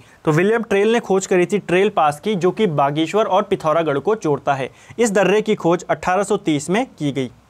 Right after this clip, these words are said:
अगला है, गौमुख के समीप कौन सी नदी भागीरथी में मिलती है? अभी कुछ दिन पहले ही हमने इसको कवर किया है। भागीरथी में गौमुख के समीप मिलती है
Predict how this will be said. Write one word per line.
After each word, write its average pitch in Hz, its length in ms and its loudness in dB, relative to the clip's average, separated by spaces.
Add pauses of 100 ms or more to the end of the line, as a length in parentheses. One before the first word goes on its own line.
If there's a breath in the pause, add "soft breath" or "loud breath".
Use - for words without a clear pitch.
(1040 loud breath)
अगला 190 200 2
है, 233 120 0
गौमुख 196 380 2
के 220 120 0
समीप 196 440 0
कौन 226 260 2
सी 233 140 0
नदी 180 280 2
भागीरथी 156 580 -2
में 202 120 0
मिलती 147 340 -2
है? 190 80 -2
अभी 160 240 -2
कुछ 196 180 -2
दिन 180 140 0
पहले 156 260 0
ही 185 100 -2
हमने 185 200 -2
इसको 180 160 -6
कवर 160 300 0
किया 175 240 0
है। 185 200 -4 (280 loud breath)
भागीरथी 180 540 -2
में 196 200 -2
गौमुख 156 300 0
के 202 100 -2
समीप 165 360 0
मिलती 143 300 -2
है 180 200 -2